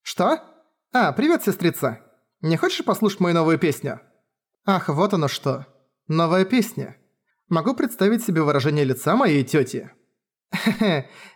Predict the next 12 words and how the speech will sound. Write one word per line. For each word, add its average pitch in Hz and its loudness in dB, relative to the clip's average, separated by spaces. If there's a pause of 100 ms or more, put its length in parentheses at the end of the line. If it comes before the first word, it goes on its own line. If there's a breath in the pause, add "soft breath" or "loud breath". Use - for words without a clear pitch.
(100)
не 269 0
говори 190 2
о 143 2
ней 214 2
в - -10
такой - 0
момент. 139 -2 (420)
Это 165 0
убьет 151 0
все 151 -2
мое 277 4
вдохновение. 143 -2